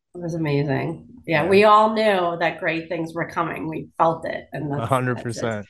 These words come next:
Speaker 2: I
Speaker 1: What you
Speaker 2: love it.
Speaker 1: guys have done in such a short amount of time has been, like, it's nothing short of a miracle, you know, but when you have that collective energy and that collective intention, it's just, you can, there's so much you can do.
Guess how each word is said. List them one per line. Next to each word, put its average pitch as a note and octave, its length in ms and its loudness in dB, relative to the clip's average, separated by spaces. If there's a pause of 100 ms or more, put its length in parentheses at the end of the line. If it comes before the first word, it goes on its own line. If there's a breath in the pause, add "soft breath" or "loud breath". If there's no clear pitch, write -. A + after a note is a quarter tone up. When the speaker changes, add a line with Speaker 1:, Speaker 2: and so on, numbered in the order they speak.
(160)
Speaker 2:
I - 40 -10
Speaker 1:
What G3+ 120 6
you A3 140 4
Speaker 2:
love - 20 2
it. A3+ 40 0
Speaker 1:
guys G#3 300 4
have A3 300 2
done G3 320 2
in G3 140 -2
such F#3+ 260 -8
a F#3 80 -8
short F3+ 260 -4
amount E3+ 300 2
of - 80 -12
time E3 320 2
has E3 160 -4
been, E3 180 0
like, D3+ 340 -4 (640)
it's G3 240 0
nothing A#3 440 2
short A#3+ 300 0
of A3+ 100 0
a G#3+ 60 -2
miracle, C4 680 2
you G#3 140 -2
know, G#3+ 140 4
but G#3 180 4
when G#3+ 160 2
you G3+ 80 2
have B3+ 240 4
that A#3+ 260 2
collective G3+ 480 -4
energy G#3 460 -4
and F3+ 140 0
that E3+ 180 -4
collective F#3 380 -2
intention, E3 760 -2
it's E3+ 240 -4
just, F3+ 300 -6
you F3+ 120 -16
can, F3+ 300 -4
there's F#3 240 -4
so G3+ 140 4
much F#3+ 240 -2
you - 80 -20
can C#3 160 -2
do. D#3+ 260 0